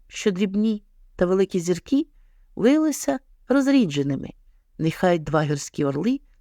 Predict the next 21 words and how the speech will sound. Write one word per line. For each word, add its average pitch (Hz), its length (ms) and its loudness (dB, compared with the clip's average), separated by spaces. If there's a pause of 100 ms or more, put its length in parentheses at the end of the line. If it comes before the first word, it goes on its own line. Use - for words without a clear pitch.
не 175 80 -2
загублять 254 600 0
один 202 280 0
одного, 185 480 0 (100)
а 165 100 2
два 143 200 2
брати 143 440 0 (420)
не 143 120 0
почують 180 520 0
образ». - 480 -8 (760)
Вислухавши 190 580 0
ці - 160 -6
слова 165 480 0 (460)
та 196 120 0
зрозумівши 277 580 2
їхнє 175 340 -2
значення, 233 600 0 (380)
молодий 262 340 4
воїн 247 320 2
сказав 196 420 -2
рідним, 175 420 -4